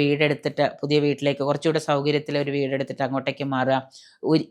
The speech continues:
ഇരിക്കുന്ന സ്വന്തം വീട്ടിലാണെങ്കിൽ ആ വീട്ടില് റെനോവേഷനൊക്കെ കഴിക്കാനായിട്ട് സാധ്യതകള് വന്നു ചേരാം. ഏഴര ശനിയുടെ ഒരു കാലഘട്ടമാണെങ്കിലും പൊതുവെ തൊഴിലവസരങ്ങളൊക്കെ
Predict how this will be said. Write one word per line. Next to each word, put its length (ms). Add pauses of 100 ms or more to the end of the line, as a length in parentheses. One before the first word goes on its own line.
ഇരിക്കുന്ന 360
സ്വന്തം 440
വീട്ടിലാണെങ്കിൽ 600
ആ 80
വീട്ടില് 440
റെനോവേഷനൊക്കെ 720
കഴിക്കാനായിട്ട് 720 (440)
സാധ്യതകള് 580
വന്നു 240
ചേരാം. 340 (380)
ഏഴര 300 (100)
ശനിയുടെ 320
ഒരു 140
കാലഘട്ടമാണെങ്കിലും 920
പൊതുവെ 400
തൊഴിലവസരങ്ങളൊക്കെ 1000